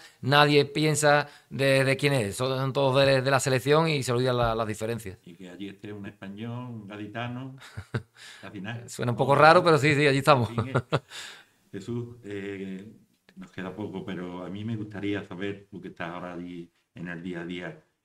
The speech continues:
Speaker 2: en Irak, la cultura, la religión, las comidas.
Speaker 1: Mm.
Speaker 2: Eso
Speaker 1: Sí.
Speaker 2: es
Speaker 1: No, yo, igual, yo me adapto, es decir, en
Speaker 2: Claro.
Speaker 1: cuanto a la religión es algo, o sea, bueno, excepto la época del Ramadán, que por ejemplo es más difícil de,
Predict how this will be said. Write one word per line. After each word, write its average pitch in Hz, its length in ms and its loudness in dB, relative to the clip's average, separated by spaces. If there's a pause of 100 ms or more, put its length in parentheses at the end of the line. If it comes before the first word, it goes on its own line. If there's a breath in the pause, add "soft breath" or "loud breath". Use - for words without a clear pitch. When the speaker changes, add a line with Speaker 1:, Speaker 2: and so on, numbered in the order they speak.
Speaker 2:
en 90 160 -8
Irak, 107 400 -4
la 95 200 -8
cultura, 110 540 -4
la 92 180 -8
religión, 92 600 -8
las 90 140 -12
comidas. 95 440 -8 (320)
Speaker 1:
Mm. 95 180 -6 (680)
Speaker 2:
Eso - 280 -8
Speaker 1:
Sí. 117 180 -4
Speaker 2:
es - 60 -12 (260)
Speaker 1:
No, 202 200 0
yo, - 140 -4
igual, 170 480 6
yo 160 80 6
me 180 60 12
adapto, 151 240 8
es 135 80 0
decir, 127 120 0
en 120 60 -6
Speaker 2:
Claro. 123 140 -2
Speaker 1:
cuanto 131 160 -2
a - 20 -4
la 131 80 0
religión 127 380 -2
es 143 80 2
algo, 135 460 4
o 120 40 -4
sea, 127 160 -6
bueno, 113 380 -6
excepto 120 360 -6
la 117 140 0
época 135 240 0
del 131 100 0
Ramadán, 127 440 0
que 113 80 -8
por 110 100 -10
ejemplo 120 160 -4
es 120 80 -2
más 120 80 -2
difícil 120 480 -6
de, 113 260 -2